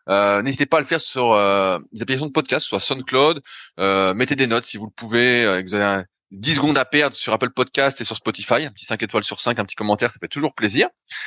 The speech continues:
Les questions qui n'ont rien à voir avec le podcast, ça se passe sur les forums Superphysique, qui sont les derniers forums du web concernant la musculation, qui ont plus de vingt ans, donc qui sont encore pas mal actifs. Donc vraiment, n'hésitez pas, euh, il y a pas mal d'animations.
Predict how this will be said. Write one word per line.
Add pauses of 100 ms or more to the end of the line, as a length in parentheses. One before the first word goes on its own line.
(300)
Les
questions
qui
n'ont
rien
à
voir
avec
le
podcast,
ça
se
passe
sur
les
forums
Superphysique,
qui
sont (340)
les
derniers
forums
du
web
concernant
la
musculation,
qui
ont
plus
de
vingt
ans, (360)
donc
qui
sont
encore
pas
mal
actifs.
Donc
vraiment,
n'hésitez
pas,
euh,
il
y
a
pas
mal
d'animations.